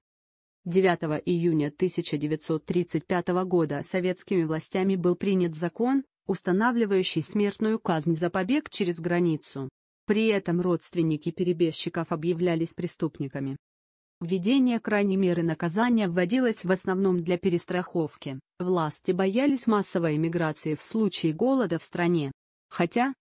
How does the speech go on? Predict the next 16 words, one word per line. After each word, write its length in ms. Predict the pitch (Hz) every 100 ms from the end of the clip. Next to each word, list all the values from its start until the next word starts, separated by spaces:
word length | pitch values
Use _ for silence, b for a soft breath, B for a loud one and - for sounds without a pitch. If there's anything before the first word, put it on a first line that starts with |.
| _
необходимо 640 | 180 175 - 202 202 190
сказать, 580 | 170 - 165 220 269 - _ _
что 260 | - 185
опасность 520 | 175 170 160 165 151 -
побегов 400 | 175 175 165 160
в 120 | 180
С 120 | 190 160
С 160 | 165
С 140 | 160 240
Р 160 | 254
была 260 | 202 208 202
в 80 | -
то 100 | 165
время 380 | 175 240 208
довольно 420 | 175 170 170 175 165
низкой. 540 | 156 147 - 143 127